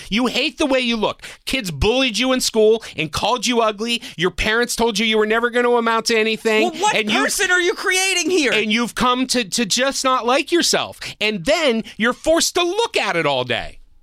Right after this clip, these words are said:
Speaker 1: It would be like, it would be like if you had a
Speaker 2: Also, you're not forced to look at, if you spend the whole meeting, you can, you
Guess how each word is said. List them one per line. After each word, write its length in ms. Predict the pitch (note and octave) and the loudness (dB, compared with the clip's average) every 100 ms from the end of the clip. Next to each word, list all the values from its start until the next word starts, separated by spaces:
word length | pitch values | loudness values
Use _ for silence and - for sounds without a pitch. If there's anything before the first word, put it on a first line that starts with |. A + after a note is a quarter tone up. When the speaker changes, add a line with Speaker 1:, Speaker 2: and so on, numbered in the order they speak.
| _ _ _ _ - - | _ _ _ _ -18 -6
Speaker 1:
It 140 | C#4 | -4
would 180 | D4 C4+ | -2 -2
be 160 | D#4 E4+ | 0 0
like, 280 | E4 D#4 B3 | 0 0 -2
it 100 | C#4 | -2
would 160 | C#4+ | -2
be 160 | - E4+ | 0 0
like 360 | E4 D4 B3+ - - - | 2 0 -4 -10 -18 -6
if 240 | B3 A#3+ A#3+ | -4 -2 0
you 160 | C#4+ | 2
had 160 | C4 C4+ | 2 0
a 40 | |
Speaker 2:
Also, 180 | A#3 A4+ | 0 0
you're 180 | G4 G#4+ | 0 0
not 200 | G#4+ F#4+ | -2 -2
forced 220 | C#4 A3+ | -2 0
to 60 | G3+ | 0
look 100 | D#3+ | -2
at, 60 | - - | -6 -8
if 120 | A3 | -2
you 120 | A4+ C5 | 2 2
spend 280 | - A4 F4+ | 0 -2 -2
the 60 | |
whole 240 | A#3 C4+ B3+ | 0 2 2
meeting, 420 | A#3 A3 E3 D3 - - | 0 0 -4 -6 -16 -10
you 180 | A#3 A#4 | -6 -2
can, 260 | B4+ G#4 | -4 -4
you 120 | A#3+ | -6